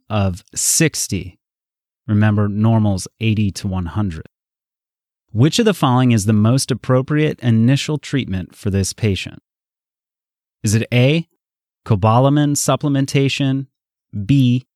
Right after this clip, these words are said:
folate supplementation, C, iron supplementation, or D, phlebotomy? And the correct answer here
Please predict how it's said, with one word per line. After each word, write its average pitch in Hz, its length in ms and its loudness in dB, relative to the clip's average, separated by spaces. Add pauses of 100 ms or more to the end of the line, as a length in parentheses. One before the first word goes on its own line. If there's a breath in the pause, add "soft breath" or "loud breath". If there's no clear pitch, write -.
(340)
folate 139 500 0
supplementation, 98 1040 -4 (500)
C, 147 560 0 (460)
iron 120 300 2
supplementation, 110 1120 -2 (520)
or 110 320 2 (160)
D, 107 600 0
phlebotomy? 95 720 -2 (2000)
And 110 80 -2
the 110 60 2
correct 110 320 0
answer 104 320 0
here 180 540 0